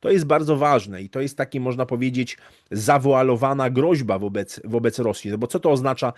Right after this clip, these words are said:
nasilanie presji? Mamy coraz częściej wypowiedzi bardzo nieodpowiedzialne, także, mm, oficerów, e, rezerwy czy oficerów w stanie spoczynku Wojska Polskiego, którzy wypowiadają się publicznie o na przykład jakichś uderzeniach prewencyjnych na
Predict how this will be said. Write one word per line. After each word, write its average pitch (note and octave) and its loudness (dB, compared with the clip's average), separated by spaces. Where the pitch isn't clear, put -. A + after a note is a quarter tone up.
nasilanie B2 2
presji? A2+ -2
Mamy B2 0
coraz D#3+ 0
częściej E3 -2
wypowiedzi A#2+ 0
bardzo A#2 0
nieodpowiedzialne, A#2+ 0
także, G#2+ -4
mm, G2+ -12
oficerów, A#2+ 2
e, A2+ 4
rezerwy C3 4
czy - -4
oficerów A2+ -4
w - -12
stanie A#2+ -2
spoczynku C#3 -2
Wojska B2+ 2
Polskiego, D3+ 0
którzy A#2 0
wypowiadają C3 0
się C3+ -8
publicznie A#2+ -4
o A2+ 0
na A2 -2
przykład B2+ -4
jakichś A#2 -6
uderzeniach B2 -2
prewencyjnych A#2 -2
na G#2 -6